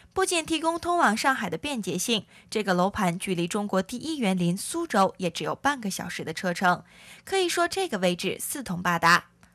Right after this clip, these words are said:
在购买高端房产的时候，消费者对于环境和人文也是非常注重的。作为白皙之祖昆曲的发源地，昆山风景秀丽，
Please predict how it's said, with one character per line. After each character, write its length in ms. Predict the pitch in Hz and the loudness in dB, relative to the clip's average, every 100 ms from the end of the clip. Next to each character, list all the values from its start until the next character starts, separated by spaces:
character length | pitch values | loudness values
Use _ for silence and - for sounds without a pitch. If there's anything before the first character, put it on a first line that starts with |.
| _ | _
在 160 | - 262 | 2 4
购 120 | 262 | 6
买 200 | 254 190 | 6 6
高 160 | 214 220 | 6 4
端 160 | 233 | 4
房 200 | 240 202 | 2 -2
产 160 | 220 208 | -2 -4
的 120 | 175 | -4
时 160 | 170 180 | -6 0
候， 300 | 202 190 - - | 6 4 4 -10
消 220 | - 349 | 4 6
费 180 | 359 349 | 6 2
者 220 | 285 208 | 4 4
对 160 | 165 208 | 4 2
于 80 | 202 | 0
环 300 | 208 170 185 | 2 0 2
境 180 | 254 220 | -2 -2
和 140 | 208 | -2
人 240 | 175 180 | 0 0
文 200 | 185 190 | 2 0
也 120 | 202 165 | -2 -6
是 120 | 175 | -4
非 160 | 160 | -6
常 200 | 165 175 | -4 -4
注 120 | 170 170 | -2 0
重 220 | 180 175 | 0 4
的。 260 | 180 - - - _ - - | 4 4 0 -20 _ -18 2
作 140 | 370 | 4
为 140 | 370 370 | 6 4
白 200 | 285 269 | 4 2
皙 180 | - | -2
之 180 | 302 330 | -2 -2
祖 200 | 320 202 | 0 0
昆 260 | - 330 339 | 0 -6 -4
曲 160 | - | -4
的 80 | 196 | -4
发 240 | 165 247 285 | -2 -2 0
源 180 | 165 | -2
地， 280 | 170 233 - - - - | -2 -2 -4 -12 -14 0
昆 200 | 233 233 | 0 6
山 220 | 233 233 | 6 6
风 220 | 247 233 | 2 -2
景 160 | 165 165 | -4 -2
秀 260 | 262 233 | 0 2
丽， 280 | 202 214 | 2 0